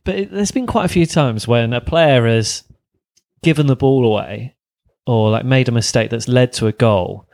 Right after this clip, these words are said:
and they've clearly been used as a scapegoat and then, you know,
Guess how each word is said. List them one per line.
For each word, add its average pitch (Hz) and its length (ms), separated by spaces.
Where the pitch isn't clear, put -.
and 120 120
they've 113 160
clearly 127 380
been 107 220
used 110 300
as 98 100
a 104 60
scapegoat 107 540
and 101 120
then, 101 340
you 107 120
know, 87 180